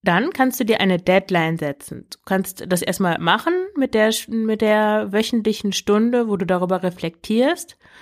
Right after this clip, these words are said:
Und dann könntest du dir sagen, „Na ja, wenn ich bis zum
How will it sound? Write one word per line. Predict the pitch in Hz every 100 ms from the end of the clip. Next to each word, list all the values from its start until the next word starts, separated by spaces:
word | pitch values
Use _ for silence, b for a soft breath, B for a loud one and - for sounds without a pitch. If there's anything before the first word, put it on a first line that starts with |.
| B B B B B
Und | 208 208 202 202
dann | 202 196
könntest | 214 208 214
du |
dir | 196 190
sagen, | 190 185
„Na | 190
ja, | 180 170
wenn | 185
ich | 190 -
bis | 202 - -
zum | 196 190 190 190